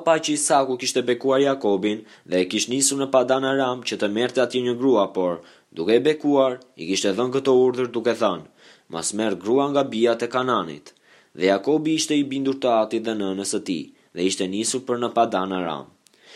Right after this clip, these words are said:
Kur Esau bindi se bijat e Kananit shiheshin me sy të keq nga Isaku, babai i tij, shkoi tek Ismaeli dhe mori Mahalathin, të bijen e Ismaelit, që ishte biri i Abrahamit dhe motra e Nebajothit, me qëllim që ajo të bëj gruaja e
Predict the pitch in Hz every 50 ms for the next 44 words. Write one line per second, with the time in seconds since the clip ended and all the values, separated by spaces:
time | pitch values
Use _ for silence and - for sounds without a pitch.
0 | - - _ _ 82 80 82 - - 131 139 160 165 147 139 147 135 117 - -
1 | 104 92 98 123 135 131 131 139 135 143 139 131 135 120 104 98 101 101 101 101
2 | - - - _ - - - 131 143 135 117 101 - 107 104 101 101 - - 123
3 | 123 135 131 135 131 110 95 101 95 98 101 104 - - 110 98 92 - - 107
4 | 110 110 - _ _ - 71 80 82 80 104 120 127 127 123 - 107 104 104 104
5 | 104 - - - - _ - - - - 156 160 165 170 170 165 156 - 151 151
6 | 156 151 135 135 139 139 127 131 127 120 120 120 120 123 123 127 120 113 110 107
7 | 113 120 120 117 127 139 135 113 104 - 95 82 78 78 _ _ _ - 82 80
8 | 90 107 120 123 120 120 117 117 - 120 120 117 107 95 95 101 101 101 - -
9 | - - _ - - 98 101 - 131 120 120 117 139 147 143 147 143 135 131 135
10 | 135 131 139 135 127 110 107 110 107 107 - - 101 90 92 98 107 113 110 113
11 | 107 107 107 107 107 95 107 107 110 110 101 95 - 101 98 92 - - - -
12 | - _ _ 87 90 - 110 107 127 143 139 - 143 135 139 135 135 127 123 139
13 | 131 107 107 123 143 151 143 143 143 139